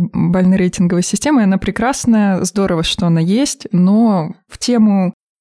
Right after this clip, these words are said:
нашего разговора про образ, про некоторые напряжения, про сдерживание и в итоге изоляцию.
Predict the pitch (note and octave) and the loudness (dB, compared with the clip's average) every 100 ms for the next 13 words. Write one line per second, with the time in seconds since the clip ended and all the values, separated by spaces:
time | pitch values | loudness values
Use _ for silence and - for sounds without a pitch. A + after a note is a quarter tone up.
0 | - G#3 G3+ G#3 G3 G3 F#3+ F#3+ G#3+ B3 | -4 -2 0 -2 -2 -2 -2 0 0 0
1 | A3 F#3 - F#3+ G3 G3 F#3 E3+ G#3 _ | 0 -2 -2 0 2 2 0 -2 -8 _
2 | _ A3 C#4 C#4 A#3+ G#3+ F#3+ - - G3 | _ -2 0 0 0 0 -2 -4 -6 -4
3 | G3 F#3+ F3+ F#3 F#3 - F#3+ F#3 - - | 0 0 0 0 -2 -4 0 0 0 -2
4 | F3 G3 B3 C4+ C4 A3 - F#3 F3 G3+ | 0 0 0 2 4 2 0 -2 0 0
5 | C4 A#3 G#3+ G#3 G3+ G3 G3 F3+ - G3+ | 0 0 0 2 2 4 4 0 -2 -2
6 | G3+ F#3 - A3 A#3 A3 G3+ F#3 - _ | 0 -2 -2 -2 0 0 0 -2 -4 _
7 | _ - F#3+ F#3+ G3+ G3 - F#3 D#3+ | _ -4 -2 0 0 -2 -2 -2 -2